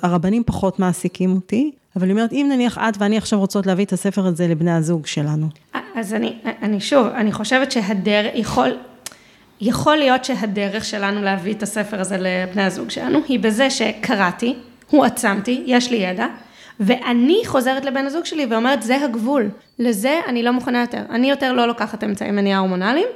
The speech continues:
Speaker 2: ועכשיו אנחנו נשב שנינו ביחד, ונחשוב האם אנחנו מעוניינים בעוד הריון, ואם לא, מה אנחנו עושים, איזה אחריות אנחנו לוקחים על הדבר הזה, למשל.
Speaker 1: שזה בסדר, זה אבל עבודה עם התוכן.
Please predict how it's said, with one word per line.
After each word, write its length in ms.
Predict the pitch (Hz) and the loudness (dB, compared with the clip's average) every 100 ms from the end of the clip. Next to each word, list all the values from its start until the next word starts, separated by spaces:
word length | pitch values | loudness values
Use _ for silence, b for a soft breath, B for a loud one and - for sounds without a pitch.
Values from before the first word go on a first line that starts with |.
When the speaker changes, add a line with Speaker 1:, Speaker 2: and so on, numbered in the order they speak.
| - - | -6 -4
Speaker 2:
ועכשיו 280 | 214 277 | 0 2
אנחנו 160 | 262 247 | 2 0
נשב 260 | 220 262 247 | 0 0 0
שנינו 320 | 247 233 214 | 0 0 2
ביחד, 300 | 220 269 440 427 | 0 0 0 0
ונחשוב 300 | 254 226 269 | 0 0 2
האם 280 | 240 220 226 | 2 2 2
אנחנו 220 | 220 214 | -2 -2
מעוניינים 440 | 208 208 208 214 214 | -2 -2 0 0 0
בעוד 220 | 208 202 | 0 0
הריון, 360 | 202 208 302 339 B B B | -2 0 0 0 B B B
ואם 240 | 226 240 226 | -2 0 2
לא, 240 | 240 349 - | 2 0 2
מה 200 | 240 262 | 0 0
אנחנו 760 | 269 247 247 262 302 - 320 349 | 0 2 2 2 -2 0 2 2
עושים, 400 | - 226 - 277 | 2 -2 0 0
איזה 140 | 262 233 | 2 0
אחריות 260 | 240 247 | -2 -4
אנחנו 600 | - 226 220 233 247 277 | -4 -6 -4 -4 -4 -4
לוקחים 420 | 233 214 - 294 302 | -2 -4 -2 0 2
על 100 | 233 | 0
הדבר 320 | 214 214 - | -2 -4 -6
הזה, 160 | 285 320 330 | -8 -12 0
למשל. 500 | 247 240 - - - - | 2 2 0 -6 -10 -6
Speaker 1:
שזה 300 | - 180 196 | -4 0 0
בסדר, 420 | 190 - 208 151 | 0 0 0 0
זה 140 | 151 | 0
אבל 140 | 185 190 | 0 0
עבודה 260 | 165 160 | 0 2
עם 100 | 165 | 2
התוכן. 400 | 156 160 160 156 | 0 0 -4 -4